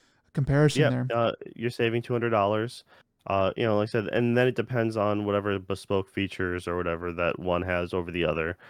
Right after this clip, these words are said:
Speaker 2: and then you can really start splitting hairs at that point.
Speaker 1: That's true.
Speaker 2: Uh, but like I said, it's just, it's very easy to compare the top-end flagships to one another, and there isn't a comparison per se. It's, yeah, you know, it's, uh, so that's, that's all there is to it. It's like,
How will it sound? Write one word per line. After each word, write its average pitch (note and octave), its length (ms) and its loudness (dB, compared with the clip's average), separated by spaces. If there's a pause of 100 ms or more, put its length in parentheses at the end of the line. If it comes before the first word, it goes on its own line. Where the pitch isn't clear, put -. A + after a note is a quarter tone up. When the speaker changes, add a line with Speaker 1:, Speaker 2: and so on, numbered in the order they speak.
(260)
Speaker 2:
and A2 300 4
then A2+ 340 2
you G#2+ 80 0
can G#2+ 120 0
really F#2+ 200 2
start F2 220 -4
splitting F2 300 -2
hairs E2+ 240 -2
at D#2+ 120 -6
that D2 200 0
point. B1+ 300 -8 (140)
Speaker 1:
That's - 140 -20
true. - 140 -8
Speaker 2:
Uh, E2 220 0
but F#2+ 200 0
like A2+ 180 2
I - 20 -10
said, F2+ 120 2
it's F#2+ 120 2
just, A2 240 0
it's G#2+ 120 -4
very A2 260 2
easy G2+ 300 0
to - 60 -12
compare F2+ 600 -2 (260)
the F2+ 80 -6
top-end F#2 460 0
flagships E2 480 -2
to - 140 -8
one F#2 160 0
another, D#2+ 440 -2 (260)
and B2 160 2
there A#2 160 4
isn't G2 220 2
a E2+ 60 -4
comparison E2 640 -8
per F#2 160 -10
se. C#2 320 -4
It's, - 240 -10 (320)
yeah, G#2+ 440 2
you G#2+ 140 0
know, F#2+ 120 4
it's, - 420 -2 (600)
uh, E2 540 0 (180)
so A2+ 200 -2
that's, G#2+ 240 2
that's - 260 0
all G#2 100 2
there E2 160 2
is D#2+ 120 -4
to E2 180 -8
it. C#2+ 80 -8
It's D#2 160 -12
like, F2 160 -8